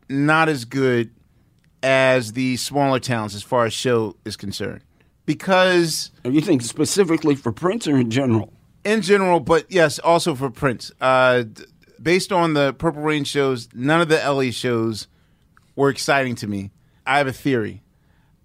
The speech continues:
Speaker 1: I think that if people are watching you, and this has been for every show I've ever done in L A,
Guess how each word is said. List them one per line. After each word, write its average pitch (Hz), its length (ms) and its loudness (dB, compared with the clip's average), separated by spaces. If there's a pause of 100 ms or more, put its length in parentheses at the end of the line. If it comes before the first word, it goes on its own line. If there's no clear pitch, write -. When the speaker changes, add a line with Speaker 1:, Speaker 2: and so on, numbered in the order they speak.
(120)
Speaker 1:
I 139 120 2
think 180 600 -4
that 127 320 0 (920)
if 147 460 -2 (1040)
people 190 320 -4
are 139 120 2
watching 139 420 -2
you, 147 200 -2 (960)
and 180 260 2
this 214 120 0
has 196 80 -4
been 160 240 2
for 143 200 -2
every 170 240 2
show 160 200 0
I've 139 80 0
ever 131 160 0
done 127 200 0
in 120 100 -2
L 113 220 -4
A, 90 180 -8